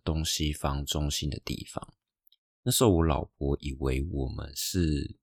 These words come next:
要住在这个地方，因为当初在台湾，我们确定要来夏威夷大学就读的时候，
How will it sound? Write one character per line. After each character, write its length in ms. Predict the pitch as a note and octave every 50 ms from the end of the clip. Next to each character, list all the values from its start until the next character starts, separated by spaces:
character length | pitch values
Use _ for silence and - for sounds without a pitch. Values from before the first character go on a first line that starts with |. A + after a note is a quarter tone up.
| _
要 200 | - F#2+ E2+ D2+ D2
住 260 | - - - F2+ D#2
在 180 | - - C#2 C2+ -
这 120 | - - -
个 120 | - - - -
地 220 | - - - - - -
方， 180 | - - - _ _ _ _ _ - - - - - - - - _ _
因 260 | - G2+ F#2 F2+ F#2
为 920 | F#2+ F#2+ F#2 F2+ E2+ E2 D#2+ D#2+ D#2 D2+ D2 D2 D2+ - - - E2 - _ _ _ _ _ _
当 240 | - F#2+ F#2 F#2+ G2
初 380 | F#2+ - - - G2 F2+ F2+ F2+
在 160 | - - F2+
台 300 | D#2+ - - - C#2+ C#2+
湾， 580 | C#2+ D2 D2 D2 C#2+ C#2+ D2 D2 D2 D2+ D#2 - -
我 100 | E2 C#2
们 160 | C#2+ C#2 C#2+
确 260 | - - - F2 E2 D2+
定 260 | - - D#2+ D#2 D2+
要 180 | D2+ D2+ C#2+ C#2+
来 200 | C#2+ C2+ - - - - -
夏 240 | - - - C#2 C#2
威 180 | C2+ B1+ -
夷 40 | -
大 220 | - - C2 C2+
学 320 | - - - - - - - -
就 140 | - - E2 - - -
读 160 | - - - -
的 140 | - - -
时 220 | - - - - - - -
候， 240 | - - - -